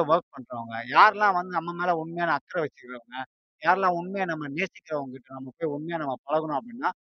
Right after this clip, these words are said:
அது உண்மையான சந்தோஷத்த குடுக்கும். அப்புறம் ஒவ்வொரு நொடிய வந்து நாம வந்து என்ஜாய் பண்ண பழகணும். அது வந்து, ஆ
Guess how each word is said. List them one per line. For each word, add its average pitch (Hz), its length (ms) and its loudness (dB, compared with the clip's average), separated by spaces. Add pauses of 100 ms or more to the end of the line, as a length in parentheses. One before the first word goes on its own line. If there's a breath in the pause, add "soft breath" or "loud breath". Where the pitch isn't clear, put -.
(240)
அது 175 240 0
உண்மையான 185 420 -2
சந்தோஷத்த 139 340 -12 (200)
குடுக்கும். - 420 -14 (1120)
அப்புறம் 208 320 8 (480)
ஒவ்வொரு 240 340 8 (180)
நொடிய 233 320 2
வந்து 208 220 0
நாம 175 260 0
வந்து 156 220 -10
என்ஜாய் 156 300 -4
பண்ண 127 220 -18
பழகணும். 120 380 -16 (140)
அது 147 160 -14
வந்து, 151 260 -8 (880)
ஆ 123 80 -8